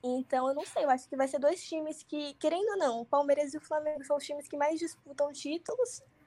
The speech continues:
Ano que, que nem ano passado, o Internacional tava lá pra ser um campeão brasileiro, mas esse ano já tá onde tá.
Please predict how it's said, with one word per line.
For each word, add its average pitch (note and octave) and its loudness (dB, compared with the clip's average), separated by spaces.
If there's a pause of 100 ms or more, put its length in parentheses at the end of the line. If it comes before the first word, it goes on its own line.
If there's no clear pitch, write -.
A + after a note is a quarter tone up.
(240)
Ano D4+ 8
que, - -18
que E4+ 0
nem C4+ 4
ano C#4+ -2
passado, D4+ 2
o E4 -2
Internacional F#4 -2
tava F4 4
lá D4+ -6 (160)
pra E4+ -6
ser D4 -8
um F#4 -10 (140)
campeão F4 -8
brasileiro, F4 -2
mas B3+ -6
esse C#4 -6
ano C4 -2
já D#4+ 0
tá D#4 -4
onde D#4 -8
tá. D4+ -2